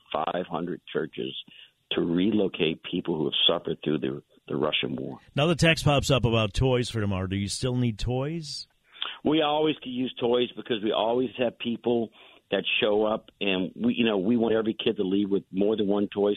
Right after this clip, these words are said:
Speaker 1: So yes, if, if it's on your heart and you wanna come in and bring some toys, we'll wrap 'em. But yes, we can always use
Speaker 2: New,
Speaker 1: more toys,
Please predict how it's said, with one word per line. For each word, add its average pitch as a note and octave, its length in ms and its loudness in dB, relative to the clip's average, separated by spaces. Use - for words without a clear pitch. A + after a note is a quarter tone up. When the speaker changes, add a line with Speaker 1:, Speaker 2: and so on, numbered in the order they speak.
Speaker 1:
So F2+ 80 -2
yes, F#2 260 2
if, F2 100 -10
if - 160 -4
it's G2+ 140 -2
on B2+ 160 2
your B2 140 2
heart A#2 260 0
and G2 100 -12
you A2 80 -8
wanna A2+ 240 -4
come A2 160 -2
in A2 80 0
and F#2+ 80 -2
bring G#2+ 220 0
some G#2+ 180 0
toys, G#2+ 300 2
we'll A2 400 2
wrap G#2+ 240 -4
'em. A#2 240 -2
But F#2 140 0
yes, G2 260 2
we F#2+ 80 -6
can G2 120 0
always G2+ 200 4
use B2 80 6
Speaker 2:
New, C3+ 280 4
Speaker 1:
more D#3+ 80 0
toys, D2+ 180 -6